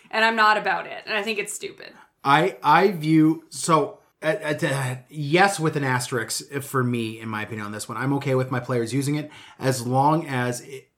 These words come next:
Speaker 2: the class, or sorry, the race that they are building is supported with a large amount of lore to them,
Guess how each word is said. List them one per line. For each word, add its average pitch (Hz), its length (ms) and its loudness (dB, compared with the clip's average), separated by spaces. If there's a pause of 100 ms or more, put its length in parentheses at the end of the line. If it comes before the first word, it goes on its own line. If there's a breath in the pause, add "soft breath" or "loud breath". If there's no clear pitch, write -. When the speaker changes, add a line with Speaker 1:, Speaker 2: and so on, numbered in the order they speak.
(120)
Speaker 2:
the 135 140 -2
class, 139 600 -2
or 147 80 -10
sorry, 131 180 -2
the 123 120 -2
race 131 360 2
that 143 140 -2
they 131 120 0
are 127 120 2
building 117 460 -6
is 113 120 -10
supported 131 760 -2 (380 loud breath)
with 135 400 0
a 131 140 2
large 127 480 2
amount 120 540 -4 (100)
of 110 480 -6 (180)
lore 131 600 2
to 117 320 -4
them, 95 300 -14